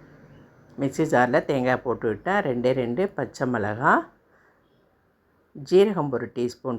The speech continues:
போட்டுவிட்டேன். இதுல கொஞ்சமா தண்ணி விட்டு அரைச்சு எடுத்து வந்துக்கலாம். இப்போ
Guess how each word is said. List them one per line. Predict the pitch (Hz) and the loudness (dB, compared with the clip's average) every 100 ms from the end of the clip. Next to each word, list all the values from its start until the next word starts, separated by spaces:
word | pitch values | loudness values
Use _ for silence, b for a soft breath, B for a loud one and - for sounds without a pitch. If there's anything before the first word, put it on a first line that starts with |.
| - | -4
போட்டுவிட்டேன். | 104 98 101 180 294 330 - | -6 -6 -6 -4 -4 -6 -10
இதுல | 170 170 170 | -4 -2 0
கொஞ்சமா | 165 147 151 160 190 190 | 0 2 2 2 -2 0
தண்ணி | 135 135 143 | 0 2 0
விட்டு | 110 - 196 277 131 | -4 -4 -4 -2 0
அரைச்சு | 135 120 - 208 330 139 | 0 0 -4 -4 -4 -6
எடுத்து | 143 - 123 | -6 -4 -4
வந்துக்கலாம். | 104 107 - 135 233 403 _ _ _ _ _ _ _ _ _ _ _ _ _ _ _ _ _ - - - - - - - - - - - - - - - - - - - - - - - - - | -4 -8 0 2 2 0 _ _ _ _ _ _ _ _ _ _ _ _ _ _ _ _ _ -20 -20 -20 -20 -20 -20 -20 -20 -20 -20 -20 -20 -20 -20 -20 -20 -20 -20 -20 -20 -20 -20 -20 -18 -12
இப்போ | 147 190 | 0 0